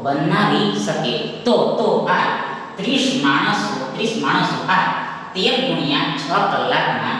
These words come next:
આ તેર ગુણ્યા છ કલાકમાં એક રસ્તો બનાવી શકે. મતલબ તેનો તે જ રસ્તો બનાવી શકે,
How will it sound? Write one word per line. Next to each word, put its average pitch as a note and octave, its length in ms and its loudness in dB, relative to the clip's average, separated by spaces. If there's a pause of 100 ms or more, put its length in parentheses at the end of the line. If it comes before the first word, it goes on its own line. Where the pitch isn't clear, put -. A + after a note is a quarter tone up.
(240)
આ - 60 -2 (160)
તેર G3+ 180 2 (120)
ગુણ્યા D4 420 0
છ - 100 -4 (220)
કલાકમાં A3+ 680 -2 (440)
એક B3+ 220 0 (120)
રસ્તો D3+ 500 -4 (460)
બનાવી F3 1120 0
શકે. - 300 -4 (120)
મતલબ A3 340 2 (520)
તેનો G3 420 2 (240)
તે C4+ 180 0
જ - 40 2 (100)
રસ્તો - 440 -2 (300)
બનાવી C3 520 0
શકે, - 380 -4